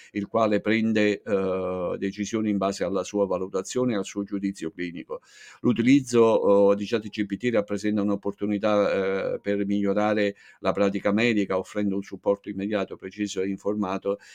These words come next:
in vari sistemi della gestione, della gestione clinica. Applicazioni di chat G P T in medicina,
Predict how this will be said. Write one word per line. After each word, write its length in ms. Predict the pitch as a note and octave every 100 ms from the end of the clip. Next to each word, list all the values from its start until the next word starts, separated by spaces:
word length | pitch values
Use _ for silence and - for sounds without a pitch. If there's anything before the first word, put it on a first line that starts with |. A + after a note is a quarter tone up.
| -
in 260 | - G2 F#2+
vari 280 | G2+ G#2+ G2+
sistemi 500 | - G2+ A2 G#2 G#2
della 300 | F#2+ F#2+ F#2
gestione, 720 | F#2 F2 - E2+ D#2+ D2+ - -
della 220 | F#2 F#2
gestione 440 | F#2+ F2 F#2 F2+ -
clinica. 540 | F2 F2 - - - _ - _ _ - A2+
Applicazioni 600 | A#2 C3+ C3+ C3 D#3 A#2+
di 140 | A2
chat 280 | G#2+ A2+ G#2+
G 160 | G2+ G#2
P 120 | G#2+
T 80 | G#2
in 140 | G2+
medicina, 600 | G2+ G2 F#2 F#2 F2 -